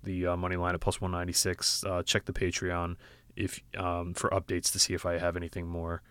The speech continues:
Next up, we've got Team Liquid plus one sixteen against Cloud nine minus one forty.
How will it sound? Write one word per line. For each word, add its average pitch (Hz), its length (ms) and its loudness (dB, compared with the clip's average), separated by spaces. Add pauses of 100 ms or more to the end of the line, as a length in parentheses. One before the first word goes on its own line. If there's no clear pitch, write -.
(100)
Next - 180 6
up, 120 100 10
we've 107 120 6
got 104 160 8
Team 104 260 4
Liquid 98 300 4
plus - 260 2
one 98 140 2
sixteen 98 400 -2
against 95 240 0
Cloud 95 240 6
nine 98 200 2
minus 92 320 0
one 90 140 -2
forty. 101 520 -2